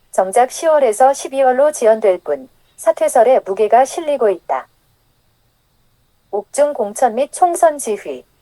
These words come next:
구속영장 청구당 대표 퇴진 등 여러 설이 겹쳐 있는 지점이다. 박지원 전 원장 경우 복당을 승인해준 이재명 대표를 배신하긴 어렵다.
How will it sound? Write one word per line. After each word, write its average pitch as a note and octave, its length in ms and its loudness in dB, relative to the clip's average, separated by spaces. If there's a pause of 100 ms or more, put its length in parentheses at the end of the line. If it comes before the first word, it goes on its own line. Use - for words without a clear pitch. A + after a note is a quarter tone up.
(280)
구속영장 B3+ 680 0
청구당 E4 500 0
대표 C4 340 0
퇴진 G#3+ 360 -4
등 A3+ 240 -2 (320)
여러 F#3+ 240 6
설이 C#4 300 0
겹쳐 A#3 400 0
있는 A3 280 -2
지점이다. A3 600 -2 (1040)
박지원 C4+ 480 0
전 B3 240 0
원장 G#3+ 400 2
경우 E3+ 380 0 (380)
복당을 B3+ 460 0
승인해준 C4+ 760 -2
이재명 C#4 480 0
대표를 G#3 480 0
배신하긴 G#3 580 -2
어렵다. F3 600 0